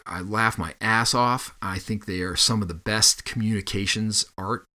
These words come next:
going right now. And the second somebody turns, figures out how to turn that into advertising, I think they're gonna be, they're gonna be doing well. And they're, and they're even starting to appear. Like Drake, "I like this, I hate that" meme.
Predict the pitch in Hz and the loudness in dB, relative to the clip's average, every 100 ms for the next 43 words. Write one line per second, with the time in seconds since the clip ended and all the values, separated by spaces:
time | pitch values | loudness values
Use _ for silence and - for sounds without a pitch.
0 | - 123 101 120 127 135 123 139 160 - | -6 0 2 2 2 2 0 -4 -4 0
1 | 123 117 - 156 143 147 135 117 - 135 | 4 6 8 6 6 6 6 2 2 0
2 | 123 - - - 135 120 123 107 120 117 | 0 -4 -6 -2 0 2 2 2 2 0
3 | - 135 127 113 107 113 - 98 82 120 | -2 -4 -2 -2 -2 -2 -4 -4 -2 0
4 | 127 - 85 85 90 95 - _ _ - | 0 -4 -6 -6 -8 -8 -12 _ _ -8
5 | 95 123 110 107 107 92 95 92 90 87 | -6 -4 -4 -2 -2 -4 -4 -4 -4 -6
6 | - 98 101 104 95 98 101 123 190 185 | -10 -6 -4 -4 -4 -4 -2 2 4 6
7 | 175 165 180 180 190 175 - 175 160 - | 8 8 8 6 6 4 6 8 6 4
8 | 147 - - 185 90 104 95 131 143 139 | 0 0 2 2 4 -2 0 4 6 6
9 | - - - 123 139 143 139 139 135 120 | 2 -12 0 4 6 6 4 4 6 4
10 | 104 123 131 123 120 143 - 143 160 180 | 4 2 0 2 2 2 -2 -4 -2 -2